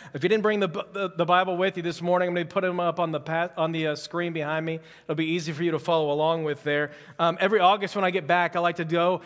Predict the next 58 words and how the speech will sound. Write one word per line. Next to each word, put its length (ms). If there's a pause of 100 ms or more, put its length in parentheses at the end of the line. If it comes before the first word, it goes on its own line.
(180)
and 180
go 140
back 320
to 80
the 60
very 200
beginning 480
and 100
touch 300
on 100
some 160
of 100
our 120
elements 400
of 100
our 120
vision 540 (340)
and 260
kinda 200
break 300
that 220
down 220
a 40
little 140
bit 160
more 220
and 100
talk 220
about 180
how 160
that 220
plays 320
out 180
here 320 (240)
at 160
D 140
B 140
C. 400 (260)
Uh, 180
a 80
little 220
while 160
ago, 300
I 20
heard 340
probably 380
what 140
I 40
think 200
is 100
one 100
of 60
my 100
favorite 320
descriptions 600
of 80
a 40
church, 520